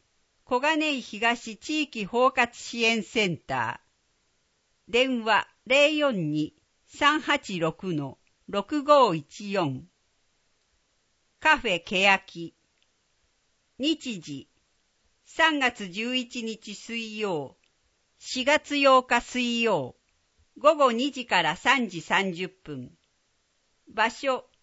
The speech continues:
特別養護老人ホーム、本町けやきの森。本町四の七の一。費用、百円。申し込み、当日直接会場へ。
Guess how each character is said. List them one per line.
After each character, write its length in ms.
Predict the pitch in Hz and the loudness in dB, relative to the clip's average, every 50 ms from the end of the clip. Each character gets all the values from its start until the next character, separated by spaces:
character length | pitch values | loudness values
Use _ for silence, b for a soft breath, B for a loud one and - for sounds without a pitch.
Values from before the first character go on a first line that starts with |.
| _ _ _ _ _ _ _ _ _ _ _ | _ _ _ _ _ _ _ _ _ _ _
特 320 | - 247 247 - 311 320 | -8 -8 -6 -6 -6 -2
別 280 | 311 311 311 311 - 294 | -2 -2 -2 -2 -6 -4
養 280 | 285 285 269 269 269 | 2 4 6 6 6
護 180 | 262 254 262 269 | 6 6 4 6
老 260 | 262 262 262 254 247 | 6 6 6 4 4
人 280 | 240 - 254 254 254 240 | 2 0 -6 -6 -6 -8
ホ 300 | - - 240 226 220 202 | -8 -6 -4 -4 -2 -2
ー 40 | 165 | -2
ム、 260 | 151 143 143 135 - _ _ _ _ _ | -4 -4 -6 -8 -12 _ _ _ _ _
本 280 | - 302 320 302 254 | -4 -2 -2 -2 -2
町 380 | 240 - - 190 170 151 131 127 - | -4 -4 -4 -4 -2 -2 -4 -6 -2
け 140 | - 254 | 0 2
や 140 | 247 269 277 | 4 4 4
き 180 | 277 - 254 240 | 2 0 -4 -2
の 160 | 233 233 214 | -2 -2 0
森。 440 | 202 190 185 180 160 165 160 160 _ _ _ _ _ _ _ _ _ _ _ _ _ _ _ _ _ _ | 0 -2 -2 -2 -4 -6 -10 -10 _ _ _ _ _ _ _ _ _ _ _ _ _ _ _ _ _ _
本 260 | - - 330 320 269 | -4 -2 0 0 0
町 360 | - - - - 160 151 151 - | -4 -6 -6 -4 -4 -4 -4 -2
四 340 | 165 240 269 285 254 220 185 | 0 2 2 2 2 2 0
の 120 | 160 147 | 0 0
七 320 | - 175 190 190 180 165 | 2 2 2 2 2 0
の 160 | 147 135 131 131 | 0 -2 -4 -6
一。 460 | 123 - _ - - 147 143 - _ _ _ _ _ _ _ _ _ _ _ _ _ _ _ _ _ _ _ _ - | -8 -12 _ -16 -14 -14 -14 -14 _ _ _ _ _ _ _ _ _ _ _ _ _ _ _ _ _ _ _ _ -8
費 200 | - 339 330 311 | -4 -2 0 0
用、 380 | 262 220 180 147 127 - _ _ _ _ | 2 2 0 -2 -4 -6 _ _ _ _
百 500 | _ - - 208 196 - - 262 254 254 | _ -2 0 0 0 0 -2 -4 -2 0
円。 320 | 240 220 208 185 170 147 _ _ _ _ _ _ _ _ _ _ _ _ _ _ _ _ _ _ _ - | 2 2 2 0 -4 -6 _ _ _ _ _ _ _ _ _ _ _ _ _ _ _ _ _ _ _ -6
申 260 | - 262 277 294 302 | -2 0 0 0 0
し 160 | - - - - | -2 -6 -10 -4
込 140 | - 254 254 | -2 -2 -2
み、 280 | 240 233 233 220 - _ _ _ _ _ _ _ _ _ _ - | -2 -2 -6 -8 -12 _ _ _ _ _ _ _ _ _ _ 0
当 200 | - 294 302 302 | 2 4 4 4
日 380 | 311 302 302 285 - - - - | 2 0 -6 -6 -8 -10 -12 -6
直 180 | - 240 240 - | -4 -4 -4 -6
接 400 | - - 269 277 269 - - - | -8 -4 -4 -4 -4 -6 -18 -8
会 320 | - - 226 226 226 214 180 | 0 4 4 4 4 0 -2
場 340 | - 202 190 180 175 170 | -2 -2 0 0 0 0
へ。 240 | 160 156 147 - - | -2 -2 -4 -6 -12